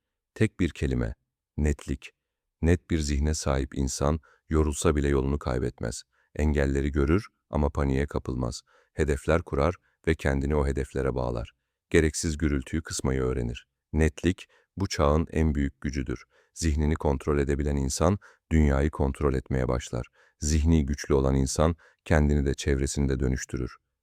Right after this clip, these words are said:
Altıncı bölüm, bu çağın en büyük savaşı. Bugün insanlığın savaşı topraklar için değil,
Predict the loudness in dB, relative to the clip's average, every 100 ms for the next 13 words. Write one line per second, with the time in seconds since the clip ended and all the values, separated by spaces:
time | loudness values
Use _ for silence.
0 | 2 4 4 4 4 4 4 4 2 _
1 | _ _ 4 6 4 0 4 6 6 4
2 | 2 4 4 2 -2 0 0 0 -2 -8
3 | _ _ _ 0 4 6 4 2 _ _
4 | 2 4 4 4 6 4 2 2 0 -2
5 | -4 -4 -2 -2 0 -2 -2 0 0 -2